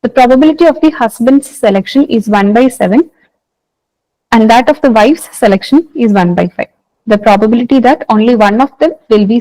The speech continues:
selected is, ഇപ്പൊ ഫസ്റ്റ് ഞാൻ ആ ഒരു കൺ-, ഏഹ്, സിനാരിയോ എന്താന്നുള്ളത് പറയാം. ഇപ്പൊ ഇവിടെ ഒരു,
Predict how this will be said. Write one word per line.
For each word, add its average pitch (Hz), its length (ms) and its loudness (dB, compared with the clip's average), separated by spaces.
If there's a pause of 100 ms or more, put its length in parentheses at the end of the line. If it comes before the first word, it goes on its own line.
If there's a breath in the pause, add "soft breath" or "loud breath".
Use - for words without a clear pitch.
(100)
selected 202 400 -2 (260)
is, 349 120 0 (920)
ഇപ്പൊ 294 160 2
ഫസ്റ്റ് 269 240 0
ഞാൻ 247 240 2
ആ 233 100 2
ഒരു 233 120 2 (140)
കൺ-, 226 220 -2
ഏഹ്, 220 500 2
സിനാരിയോ 233 460 0
എന്താന്നുള്ളത് 196 540 0
പറയാം. - 200 0 (240 soft breath)
ഇപ്പൊ - 160 -6
ഇവിടെ 254 280 2
ഒരു, 240 360 0